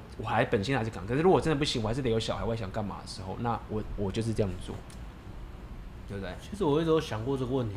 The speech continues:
Speaker 2: 为什么大家都知道阿法贝塔这个道理，但是为什么大家都好像，呃，都，都鼓励大家去当贝塔，而不是去当阿法？或是为什么社会要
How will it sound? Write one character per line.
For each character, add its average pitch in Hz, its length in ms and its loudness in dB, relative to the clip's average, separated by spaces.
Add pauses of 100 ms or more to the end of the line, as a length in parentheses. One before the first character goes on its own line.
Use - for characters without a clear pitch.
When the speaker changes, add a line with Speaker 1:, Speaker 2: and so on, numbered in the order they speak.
Speaker 2:
为 143 140 2
什 127 80 0
么 104 200 -2 (600)
大 156 80 6
家 147 100 8
都 151 100 4
知 143 140 -4
道 139 120 6
阿 131 180 2
法 120 160 0
贝 117 180 -2
塔 107 80 0
这 104 80 -4
个 110 80 -6
道 104 220 -2
理， 95 60 -8 (100)
但 120 100 -2
是 127 80 0
为 135 160 4
什 117 80 -2
么 104 140 -4
大 117 120 0
家 113 120 2
都 113 180 0
好 98 140 -6
像， 110 200 -2 (800)
呃， 107 280 -4 (300)
都， 139 160 2
都 147 120 4
鼓 127 220 0
励 123 100 2
大 120 140 4
家 117 100 2
去 113 140 -2
当 107 160 0 (260)
贝 110 200 -2
塔， 101 160 -4
而 95 80 -6
不 - 120 -12
是 98 140 -10
去 92 160 -10
当 92 120 -8
阿 85 200 -10 (100)
法？ - 100 -12 (1500)
或 131 120 0
是 127 100 2
为 139 140 4
什 123 60 0
么 110 80 -2
社 120 260 -2
会 117 200 2
要 110 200 0